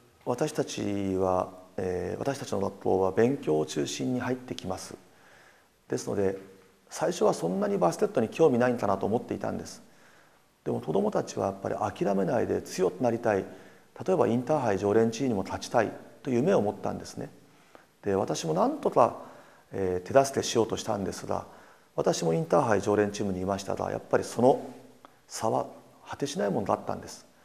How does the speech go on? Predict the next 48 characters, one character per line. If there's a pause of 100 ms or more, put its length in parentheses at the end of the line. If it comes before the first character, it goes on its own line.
(600)
え
ー、
十
年
ぐ
ら
い
で
す
か
ね、 (300)
挑
ん
で
も
挑
ん
で
も
試
合
に
も
な
ら
な
い (480)
ケ
ー
ス
が
多
か
っ
た
ん
で
す。 (460)
何
か
一
つ (480)
子
ど
も
た
ち
が、